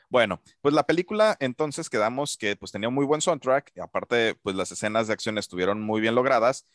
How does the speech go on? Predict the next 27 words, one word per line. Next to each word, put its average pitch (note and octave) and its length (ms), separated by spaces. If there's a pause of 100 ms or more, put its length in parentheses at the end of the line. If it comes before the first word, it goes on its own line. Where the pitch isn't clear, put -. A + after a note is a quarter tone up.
(180)
y, A#2 240
pues, G#2+ 180
obviamente A2 460
todo A2 220
lo A2+ 160
que G#2 100
era G2+ 500
ani-, G2+ 260
eh, G#2 220 (220)
todo B2+ 140
lo C3+ 100
que - 80
se A#2 140
hizo C3 160
con A2+ 180
computadora, C3 540
pues, - 360
quedó, F#2+ 580 (120)
quedó A#2 220
bien, E3 340 (460)
quedó C#3 240
bien D3 160
para D#3 160
el - 60
presupuesto G#2+ 500
que G2 80
tenía. E2+ 340